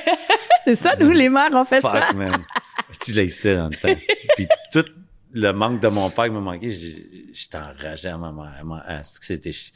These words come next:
Speaker 2: mais tu sais, aujourd'hui, c'est, on a tellement de belles relations, là. Mais dans le temps, je, je la faisais payer pour mon père, tu sais. Parce que
Speaker 1: Mm.
Speaker 2: mon père, c'était mon héros.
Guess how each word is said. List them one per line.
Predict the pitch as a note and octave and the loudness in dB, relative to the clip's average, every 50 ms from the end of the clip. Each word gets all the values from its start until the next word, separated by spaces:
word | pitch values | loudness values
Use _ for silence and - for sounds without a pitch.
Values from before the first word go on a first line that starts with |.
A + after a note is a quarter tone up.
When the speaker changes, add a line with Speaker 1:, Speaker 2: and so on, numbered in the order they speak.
| - - - - - _ | -20 -20 -20 -20 -18 _
Speaker 2:
mais | - F2 | -12 -10
tu | - - | -6 -4
sais, | A2+ | -4
aujourd'hui, | F#2+ D#2 - E2+ D2 C2+ E2 F2+ E2+ | -4 -4 -4 -6 -8 -6 -8 -8 -8
c'est, | - - - - - _ _ _ - | -8 -12 -16 -18 -20 _ _ _ -16
on | F2+ D#2+ | -14 -14
a | D#2 D2+ - - | -14 -16 -12 -8
tellement | F2+ E2 E2 E2 E2+ | -8 -6 -6 -6 -6
de | E2+ | -6
belles | D2+ D#2+ E2 E2+ D#2+ | -6 -6 -6 -4 -4
relations, | D#2+ D#2 D2 D2 D2+ - - F#2+ A2+ | -6 -6 -6 -8 -10 -10 -10 -10 -8
là. | A2+ G#2+ G2+ _ - - - _ _ - | -10 -10 -12 _ -20 -20 -20 _ _ -12
Mais | F2+ E2+ | -8 -6
dans | F2 E2+ | -4 -4
le | E2+ D#2+ | -4 -4
temps, | - F#2 F#2+ F#2 E2+ | -6 -6 -6 -6 -6
je, | D2+ D2+ D2+ C#2 _ _ _ _ _ - - - _ _ | -8 -12 -14 -18 _ _ _ _ _ -20 -20 -20 _ _
je | - - | -8 -6
la | F2+ E2+ | -6 -4
faisais | - F#2 E2+ E2 F2 | -2 -2 -2 -2 -2
payer | E2+ - F#2+ F#2+ F#2 F#2+ F#2+ | -2 -2 -2 -2 0 -2 -2
pour | F2 - E2+ | -4 -6 -6
mon | E2 F2 E2 D#2 | -6 -6 -8 -8
père, | C#2+ - D#2 D2+ D2+ D2+ - - | -8 -8 -10 -10 -10 -12 -14 -16
tu | - | -14
sais. | F2 F2+ G2+ _ _ _ _ | -14 -16 -16 _ _ _ _
Parce | F#3 F3 F3+ F3+ | -10 -8 -6 -4
que | F3+ F3 | -4 -4
Speaker 1:
Mm. | - F2 | -2 -2
Speaker 2:
mon | E2 E2 B2 | -2 -4 -4
père, | F3+ E3+ F2 E2+ D#2+ | -4 -4 -4 -4 -4
c'était | D#2+ - - F2 D#2+ | -6 -8 -8 -8 -6
mon | D#2+ E2+ E2 D#2+ | -4 -4 -4 -4
héros. | D#2 D#2 D2+ E2 G2 G#2+ A#2+ B2 A#2 | -4 -4 -2 0 0 0 0 0 -4